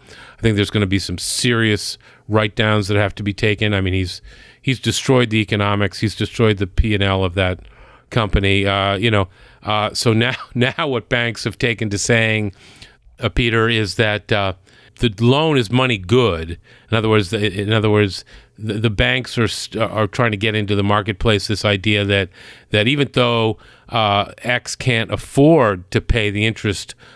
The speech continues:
uh, on this thirteen billion of bank debt, uh, because the P and L has been destroyed, uh, you know, it, they are, you know, not, uh, guaranteed, but sort of loosely guaranteed,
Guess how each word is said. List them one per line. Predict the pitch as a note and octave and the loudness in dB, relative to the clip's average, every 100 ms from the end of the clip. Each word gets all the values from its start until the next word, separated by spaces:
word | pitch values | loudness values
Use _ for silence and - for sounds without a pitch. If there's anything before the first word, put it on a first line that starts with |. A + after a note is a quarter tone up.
| - - | -14 -6
uh, | A2 - | -6 -2
on | A2 G2+ G2+ G2+ F#2+ | 0 0 0 0 0
this | G#2 F2+ - - | -2 -2 -8 -2
thirteen | B2 G2+ A2 | -2 0 -2
billion | G2 G#2 F#2+ | 0 2 0
of | |
bank | F2 F#2 F#2 | 0 -2 -2
debt, | - F#2+ G#2 - G#2 | 0 0 -2 -4 -4
uh, | G2+ | -4
because | F2+ F#2 G#2+ G2 F2+ | -4 -4 -2 -2 -4
the | F2+ | -4
P | - | -2
and | F#2+ | 0
L | F#2+ F2+ | 0 -2
has | F2+ | -6
been | - F#2 | -6 -8
destroyed, | E2+ - A#2+ A2 F#2 - - - - | -8 -2 2 2 0 -8 -20 -20 -8
uh, | G2 G2 | -4 -2
you | F#2+ A2 | 0 0
know, | G2+ | 0
it, | - D2+ B2+ A#2 | -2 -4 -2 -2
they | B2+ | -2
are, | C3 B2 A#2+ A#2 | 0 0 0 0
you | A2+ | 2
know, | A2 G2+ - - _ - | 2 0 -4 -20 _ -2
not, | A#2+ A#2 - - | -2 -2 -8 -4
uh, | A#2 | -4
guaranteed, | G2 A2 G#2 - C#3 A2 | -2 -2 -2 -2 -2 -2
but | A2 G#2+ - | -2 -2 -2
sort | A#2 A2 | 0 2
of | G2+ - - _ - | 0 -4 -20 _ -2
loosely | A#2+ B2+ - A2+ | 2 2 2 0
guaranteed, | G#2+ G2+ F#2+ - G#2 G2 F#2+ | 0 -2 -2 -2 0 0 -2